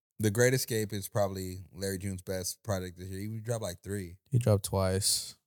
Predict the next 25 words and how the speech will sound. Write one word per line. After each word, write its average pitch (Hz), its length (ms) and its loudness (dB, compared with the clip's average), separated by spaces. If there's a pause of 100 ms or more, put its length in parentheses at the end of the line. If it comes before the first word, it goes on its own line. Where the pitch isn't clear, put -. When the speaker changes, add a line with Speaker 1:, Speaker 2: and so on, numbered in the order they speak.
Speaker 1:
Sheesh. 339 520 2
Speaker 2:
I - 20 0
mean, 104 160 4
Nas 110 320 2
dropped. 98 440 0
I 110 40 -6
don't 113 200 -4
know 101 100 -4
how 101 140 -2
you 98 120 -6
feel 104 160 -6
about 95 220 -8
that. 113 360 -2 (100)
Speaker 1:
Uh, 87 300 -4
you 92 180 -6
know 117 100 2
how 110 200 4
I - 20 -6
feel 90 140 -12
about 82 240 -10
that. - 120 0
Speaker 2:
He 113 140 8
dropped 107 300 4
twice. 107 600 0
Speaker 1:
Yeah, 101 240 -4